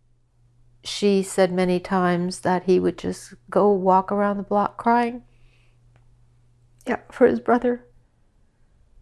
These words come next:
His life had to go on, even though it went on without Michael. My mom still doesn't know. She's ninety-six. She doesn't need to know.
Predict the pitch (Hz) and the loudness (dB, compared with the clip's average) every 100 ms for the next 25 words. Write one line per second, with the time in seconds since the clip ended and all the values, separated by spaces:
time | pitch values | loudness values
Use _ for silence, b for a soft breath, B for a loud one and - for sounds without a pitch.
0 | - _ b b b b - 214 202 196 | -20 _ b b b b -2 0 0 0
1 | 185 180 190 185 185 185 180 180 196 196 | 0 0 0 0 0 0 0 0 0 0
2 | 185 175 175 208 b b b b - - | 0 -2 -4 -10 b b b b -8 2
3 | 190 175 170 160 - 185 - 180 175 170 | 4 4 2 0 -2 -2 2 2 2 -2
4 | 165 160 - - - - - _ _ _ | -4 -6 -8 -12 -14 -16 -18 _ _ _
5 | _ _ _ _ _ _ _ _ _ _ | _ _ _ _ _ _ _ _ _ _
6 | _ _ _ _ _ _ _ _ _ _ | _ _ _ _ _ _ _ _ _ _
7 | _ _ _ _ _ _ _ _ _ _ | _ _ _ _ _ _ _ _ _ _
8 | _ _ - - _ _ _ _ _ _ | _ _ -20 -20 _ _ _ _ _ _
9 | _ _ 196 190 190 196 196 185 185 180 | _ _ 0 2 4 2 0 0 2 2
10 | 180 185 - 190 185 180 170 170 180 175 | 0 -6 -2 2 2 2 -2 -6 -2 0
11 | 180 208 - 190 - - - - - - | 0 -2 -6 -6 -4 -4 -6 -10 -8 -8
12 | - - 143 - - - - - - - | -8 -8 -6 -6 -10 -14 -12 -12 -12 -12
13 | - - 196 | -12 -8 -6